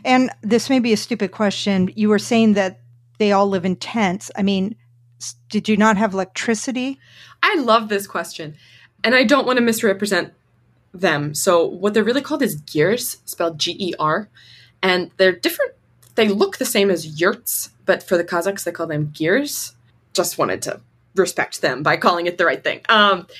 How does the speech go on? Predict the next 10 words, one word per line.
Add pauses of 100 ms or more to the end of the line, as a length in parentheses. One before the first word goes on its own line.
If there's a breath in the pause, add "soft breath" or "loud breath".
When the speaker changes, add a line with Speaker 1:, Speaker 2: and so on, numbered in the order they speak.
(320 loud breath)
Speaker 2:
there's
no
electricity.
Sometimes
there's
a
deep
cycle
marine
battery